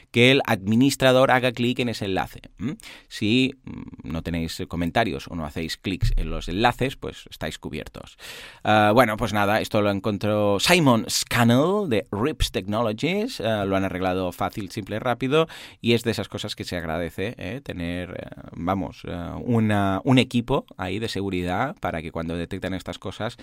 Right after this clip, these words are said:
lo hagan rápido, que esto sí que no tienen manías, ¿eh? Cuando encuentren algo así. Lo digo porque a veces hay algún artículo de alguien que dice, "Oh, yo he descubierto un bug o no sé qué",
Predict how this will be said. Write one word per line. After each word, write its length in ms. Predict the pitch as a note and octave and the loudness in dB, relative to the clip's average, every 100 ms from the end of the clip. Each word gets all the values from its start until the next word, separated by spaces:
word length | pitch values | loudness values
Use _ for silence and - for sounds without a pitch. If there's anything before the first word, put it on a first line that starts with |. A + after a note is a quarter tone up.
| - - - | -20 -20 -10
lo 200 | G2+ F#2+ | -2 0
hagan 480 | E2+ E2+ F#2 G2 G2 | 2 0 0 0 -2
rápido, 600 | - F2 F#2 F2 D2+ A1 | -4 -2 -2 -2 -4 -8
que 80 | - | -10
esto 640 | - C#3+ D3+ D3+ C3 F2+ C2 | -4 2 4 4 4 0 -4
sí 160 | - G#2+ | -8 -4
que 100 | A2 | -2
no 160 | A2 | -2
tienen 180 | G#2 G2+ | 0 -2
manías, 400 | F2 G1+ G1+ - | -2 -4 -10 -8
¿eh? 140 | C#3 | -8
Cuando 180 | - G2 | -6 -8
encuentren 320 | F2+ G2 G2 | -8 -8 -6
algo 180 | G2+ F#2 | -6 -4
así. 240 | F2 - - - - | -6 -6 -8 -8 2
Lo 80 | |
digo 160 | B2+ E3+ | 4 4
porque 240 | G3 C#3 - | 2 2 4
a 80 | |
veces 240 | G#2 A#2+ C#3+ | 2 0 0
hay 140 | C#3 | 2
algún 240 | B2 B2 A#2 | 2 0 -2
artículo 400 | - C3 C3+ B2 | -2 -4 0 2
de 100 | A2 | 2
alguien 220 | B2 A#2+ | 0 -2
que 100 | B2 | -4
dice, 260 | A#2 A2 - | -6 -8 -4
"Oh, 340 | - - - | 0 2 0
yo 340 | D3+ D3+ D#3 D3+ | 0 0 0 0
he 40 | |
descubierto 600 | D3+ D3 D3 D#3 D3+ D3+ | -2 -6 -2 0 0 -2
un 140 | C#3+ | -4
bug 420 | C#3 D3+ D3+ D3+ D3+ | 0 0 0 -2 -6
o 60 | |
no 80 | D3+ | -8
sé 140 | D3 | -8
qué", 340 | C3+ D#3 D#3 | -2 0 0